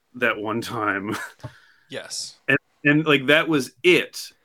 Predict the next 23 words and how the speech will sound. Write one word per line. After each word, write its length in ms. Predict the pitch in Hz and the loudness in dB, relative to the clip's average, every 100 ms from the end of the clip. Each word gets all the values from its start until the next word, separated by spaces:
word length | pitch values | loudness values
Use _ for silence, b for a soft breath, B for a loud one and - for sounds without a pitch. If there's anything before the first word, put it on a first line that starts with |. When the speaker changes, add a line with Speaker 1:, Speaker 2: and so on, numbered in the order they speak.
| - | -2
Speaker 1:
And 160 | 143 | 0
so 240 | 143 170 156 | 2 4 4
for 160 | 156 | 2
him 220 | 143 180 170 | 0 0 0
to 160 | 170 | 0
willingly 680 | 143 120 143 160 147 143 139 | 2 4 2 4 4 2 0
agree 500 | 123 117 113 139 143 127 | 0 -2 2 4 4 2
to 200 | 131 113 | -2 0
be 120 | 139 | 0
a 40 | |
part 340 | 131 - 143 139 | 0 2 2 2
of 140 | 123 | -2
this 160 | 123 110 | -2 -2
documentary 1040 | 107 123 156 156 135 147 151 143 131 120 - | 0 2 2 2 2 2 4 2 2 0 -2
about 300 | 120 143 139 | 0 0 0
something 380 | 160 147 151 139 | -4 -2 -2 0
that 100 | 127 | 0
we 100 | 127 | 0
didn't 300 | 117 170 170 | 2 2 2
know 160 | 165 | 2
the 120 | 151 - | 2 2
outcome 560 | 117 196 - - 127 113 | 2 2 0 -2 -2 -2
to 460 | - 110 104 104 | -2 0 0 -4